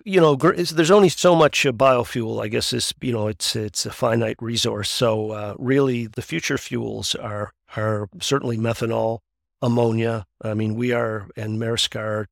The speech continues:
have built methanol-fueled ships. But ammonia is, is, uh, something a little bit newer, especially in a tugboat application. But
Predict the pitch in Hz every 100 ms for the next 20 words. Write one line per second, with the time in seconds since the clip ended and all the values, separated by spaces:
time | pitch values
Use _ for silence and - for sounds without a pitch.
0 | _ _ - - 110 101 135 - 113 110
1 | 117 110 107 113 107 101 - 113 - -
2 | _ _ _ _ _ - 117 127 139 156
3 | 143 123 - - 113 101 113 113 107 -
4 | 117 - 113 117 113 - 117 120 139 202
5 | _ _ 117 - 123 - 117 110 - 117
6 | 113 117 - - 120 120 - 123 - 160
7 | 170 _ _ _ _ _ 123 113